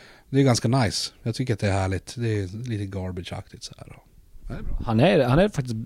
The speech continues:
Speaker 2: eh, ganska så här oväntat bra på att ta offensiva returer och sånt där som man inte alltid tänker på. Sen är han ju bra i spelet utan boll, kattar mycket och får, gör såna bollar, springer mycket på snabba uppspel. Vilka fler med, spelare genom tiderna,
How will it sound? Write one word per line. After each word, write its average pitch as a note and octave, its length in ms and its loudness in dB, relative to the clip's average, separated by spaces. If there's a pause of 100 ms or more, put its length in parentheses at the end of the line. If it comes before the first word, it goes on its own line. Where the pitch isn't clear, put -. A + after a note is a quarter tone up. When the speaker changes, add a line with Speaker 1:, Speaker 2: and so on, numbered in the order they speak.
Speaker 2:
eh, - 280 -8
ganska A#2 580 4
så A2+ 100 4
här A2+ 60 6
oväntat C3 600 6
bra C#3 280 6
på A#2 80 4
att - 40 6
ta A#2+ 60 8
offensiva A#2 540 6
returer C3 360 4
och F#2 60 2
sånt F#2+ 120 0
där F#2+ 120 0
som G#2 100 0
man G#2 80 4
inte G2+ 100 2
alltid G2+ 140 -2
tänker A#2 220 4
på. G2+ 100 0
Sen B2 120 2
är B2+ 40 6
han B2 60 6
ju A#2+ 60 6
bra A2 220 8
i G#2+ 40 6
spelet G2+ 360 2
utan G#2 320 2
boll, G#2+ 320 6
kattar - 380 0
mycket F#2+ 520 0
och F#2+ 340 -2 (220)
får, G#2+ 260 2
gör A2 100 2
såna G#2 260 2
bollar, G2 320 2
springer G#2 300 4
mycket G2+ 140 2
på G2+ 60 4
snabba G#2 180 4
uppspel. F#2+ 420 2 (1900)
Vilka C#3+ 420 6
fler E3+ 320 6
med, A#2+ 440 6
spelare G#2+ 560 8
genom A2 200 6
tiderna, G2 500 4